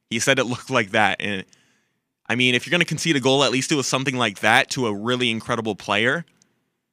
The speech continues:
But then the U S just didn't have any fight, couldn't recover from there. And so that was a little bit disappointing.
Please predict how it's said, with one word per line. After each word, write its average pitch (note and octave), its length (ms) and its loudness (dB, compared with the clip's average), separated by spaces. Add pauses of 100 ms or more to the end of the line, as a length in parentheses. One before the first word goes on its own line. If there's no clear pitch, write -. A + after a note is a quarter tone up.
(160)
But B2+ 100 4
then C#3+ 100 2
the C#3 80 2
U C3 160 2
S D#3 100 2
just - 260 -2 (760)
didn't D3+ 200 0
have E3 160 -2
any D#3 120 0
fight, - 240 -4
couldn't G3 200 -4
recover D3+ 440 -4
from A2+ 300 -4
there. G2+ 260 -2
And G#2 140 -6
so B2+ 100 -8
that D3+ 180 2
was D#3 100 -4
a D3 40 -4
little C3 200 -2
bit A#2+ 140 -4
disappointing. G2 720 -6